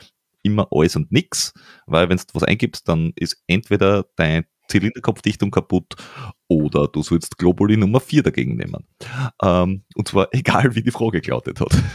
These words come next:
<laughs> Na, wir, wir, wir testen Dinge aus, ähm, ich, ich glaub, ganz, ganz, ganz, äh, validen Grund, weil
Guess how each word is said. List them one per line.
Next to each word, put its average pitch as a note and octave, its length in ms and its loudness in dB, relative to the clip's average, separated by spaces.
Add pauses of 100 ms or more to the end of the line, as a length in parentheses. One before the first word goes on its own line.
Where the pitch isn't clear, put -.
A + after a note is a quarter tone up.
(280)
<laughs> - 60 -6 (460)
Na, D#2+ 160 2 (280)
wir, F#2 120 -4 (340)
wir, G#2+ 220 2
wir B2 200 2
testen F#2 540 -2
Dinge F2+ 400 -4
aus, - 480 -4
ähm, C2+ 320 -6 (1500)
ich, - 120 -2 (100)
ich - 120 -2
glaub, - 360 -4
ganz, A#2+ 320 -2
ganz, - 280 -2
ganz, - 460 0
äh, D2+ 260 4 (180)
validen G#2+ 480 2
Grund, D#2 440 -2 (120)
weil - 280 0